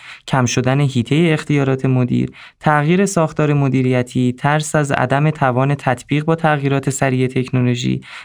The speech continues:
ترس از دست دادن مشتری‌های سنتی، ترس از نفوذ و از دست دادن اطلاعات، ترس از وابستگی به متخصص‌ها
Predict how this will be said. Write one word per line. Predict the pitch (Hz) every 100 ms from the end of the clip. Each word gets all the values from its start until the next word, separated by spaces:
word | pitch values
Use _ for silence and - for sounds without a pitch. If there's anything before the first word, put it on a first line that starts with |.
| -
ترس | 262 262
از | 220 180
دست | 156 165 -
دادن | 151 165
مشتری‌های | 185 160 147 151 135 131 156
سنتی، | 160 151 139 131 131 131
ترس | 123 160 160
از | 165 139
نفوذ | 135 131 131 151 160 151
و |
از | 156 123
دست | 127 127 -
دادن | 120 135 156 139
اطلاعات، | 135 135 131 131 123 - - - -
ترس | 269 262
از | 226
وابستگی | 165 160 151 151 - 147 143 156
به | 156
متخصص‌ها | 147 139 127 120 - 120 110 - 131 131